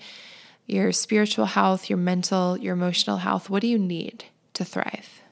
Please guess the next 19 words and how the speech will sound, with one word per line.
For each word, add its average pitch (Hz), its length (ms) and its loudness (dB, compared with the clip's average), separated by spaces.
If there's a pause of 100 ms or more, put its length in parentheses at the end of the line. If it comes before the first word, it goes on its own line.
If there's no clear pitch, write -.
(340)
for - 200 -2
today? - 480 -2 (320)
Just, 220 200 0
like, 220 140 -2
start - 200 0
with - 180 -12
today. - 440 -8 (760)
And 196 160 4
then, 180 340 2 (760)
and 180 160 0
then, 170 300 -4 (160)
um, 202 480 -8 (140)
ask - 280 4
yourself 196 300 -2
that - 200 -4
same 185 200 -2
question 202 380 -4
tomorrow. 247 440 -2 (920)
And 208 280 2